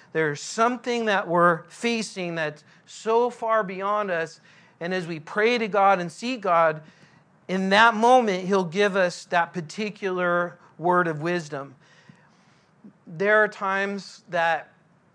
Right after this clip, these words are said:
I remember in the past somebody coming in with some, some heavy issues, and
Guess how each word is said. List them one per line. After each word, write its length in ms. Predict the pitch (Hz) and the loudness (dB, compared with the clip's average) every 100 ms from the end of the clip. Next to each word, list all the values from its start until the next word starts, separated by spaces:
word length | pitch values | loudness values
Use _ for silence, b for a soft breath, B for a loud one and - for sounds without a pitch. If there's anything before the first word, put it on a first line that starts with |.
| _ _ _ _ - | _ _ _ _ -8
I 120 | 160 | -4
remember 460 | 180 180 190 190 | -2 -2 -4 -4
in 100 | 185 | -4
the 80 | 160 | -6
past 460 | 147 180 170 156 - | -10 -4 -2 -4 -8
somebody 380 | 180 175 170 151 _ _ _ _ _ _ _ _ | -10 -8 -10 -12 _ _ _ _ _ _ _ _
coming 360 | - 185 175 175 | -14 -10 -8 -6
in 200 | 170 160 | -8 -8
with 160 | 151 | -10
some, 200 | 151 165 160 | -12 -20 -20
some 220 | - 160 | -16 -10
heavy 560 | 170 175 170 175 170 156 b b b b b | -6 -6 -6 -8 -8 -12 b b b b b
issues, 600 | 185 190 - 175 156 151 151 | -4 -4 -4 -8 -6 -6 -8
and 300 | 147 147 | -8 -8